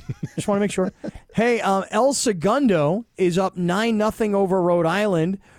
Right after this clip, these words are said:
Speaker 2: Rhode Island is getting their last hacks here in the bottom of the sixth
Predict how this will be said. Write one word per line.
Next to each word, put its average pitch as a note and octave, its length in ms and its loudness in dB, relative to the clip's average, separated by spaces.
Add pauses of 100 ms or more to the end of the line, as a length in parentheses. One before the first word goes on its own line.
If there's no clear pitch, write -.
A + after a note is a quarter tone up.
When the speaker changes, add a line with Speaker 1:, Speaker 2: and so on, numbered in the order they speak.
(100)
Speaker 2:
Rhode F#3 260 0
Island G#3 340 0
is F3 140 2
getting F#3+ 240 0
their E3+ 180 2
last F3 380 -2
hacks F3+ 360 -2
here E3 220 4
in D#3 140 -2
the D#3 80 0
bottom E3+ 400 0
of E3 160 0
the C#3 100 -2
sixth G3+ 440 -2